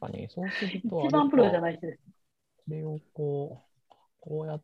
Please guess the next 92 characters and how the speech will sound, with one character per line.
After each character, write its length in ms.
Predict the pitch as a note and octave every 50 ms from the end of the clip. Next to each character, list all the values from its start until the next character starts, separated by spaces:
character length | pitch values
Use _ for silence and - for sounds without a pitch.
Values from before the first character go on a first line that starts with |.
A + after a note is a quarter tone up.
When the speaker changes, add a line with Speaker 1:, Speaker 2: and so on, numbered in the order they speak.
| _ _
Speaker 1:
て 80 | - C#3+
い 100 | C#3 C#3+
く 140 | _ - D3+
と、 280 | - C#3+ C3+ - - E3
今 180 | G3+ G#3 C#3 -
こ 100 | - A2
れ 80 | A2+
ズ 160 | A2+ A#2+ C3+
ー 20 | C#3+
ム 120 | D3 D3+
し 100 | - -
て 100 | - D3
ん 60 | C3
の 60 | F#2+ F2+
見 100 | G2 G#2
え 40 | G2+
て 100 | - -
ま 100 | B1 -
す？ 120 | - -
Speaker 2:
ズ 1400 | - B2 E3 G#3 _ _ _ _ _ _ _ _ _ _ _ _ _ _ _ _ _ _ _ _ - A3 G#3 A#3+
ー 180 | C#4+ D#4 D#4+
ム 120 | D4+ D#4 D#4
し 60 | -
て 120 | - D#4
ん 40 | A#3+
の 60 | G3
は 60 | F3+ F3+
見 120 | F#3+ F#3+
え 60 | F3+
て 80 | E3+ E3+
な 100 | D#3+ D#3+
い 80 | D3+
で 60 | D3 -
す 60 | -
よ、 80 | D#3+
普 80 | - -
通 160 | - F3+ F3
に。 80 | F3 F3
Speaker 1:
あ、 180 | F3 F3 - B2
ズ 160 | A#2+ - C#3+
ー 40 | C#3+
ム 120 | C#3 C#3 C#3
な 100 | C#3+ D3
っ 40 |
て 100 | D3+ C3+
な 120 | A2+ G#2+ G#2+
い 80 | G#2+
か。 280 | - - F#2+ F2 - - _ _ _ _ _ _
じ 100 | - C3+
ゃ 120 | C3 A#2+
あ。 40 | G#2+
Speaker 2:
な 100 | G#3 G3
っ 60 | -
て 80 | - -
な 80 | D#3+ E3
い 120 | D#3 D#3+
で 100 | - -
す 80 | - F#3
ね、 140 | F3+ F3+ D#3+
残 160 | F3 E3 D3+
念 120 | D3+ D#3 D3+
な 80 | E3+
が 120 | - F3 E3+
ら。 80 | - - _ _ -
Speaker 1:
じ 120 | - -
ゃ 40 | A#2
あ、 20 |
Speaker 2:
で 60 | -
も 160 | F3+ E3+ E3+ -
そ 120 | - F3+
う、 20 |
Speaker 1:
あ 20 | -
ん 0 |
ま 40 | G3+
り。 40 |
Speaker 2:
そ 120 | - A3+ A#3+
こ 160 | - D4 D4
に 140 | C4+ C#4 C4+
出 100 | D4 C#4
て 120 | - A#3
る 100 | G3+ F3+
の 100 | F3 E3+
が 140 | E3 E3+ E3
十 160 | E3 F3 E3+
六 260 | E3 E3+ E3+ - -
ア 40 | E3
ッ 100 | D#3 -
ト 100 | - E3
二 120 | D#3+ D#3+ -
で 60 | -
す 180 | - - -
ね。 60 | -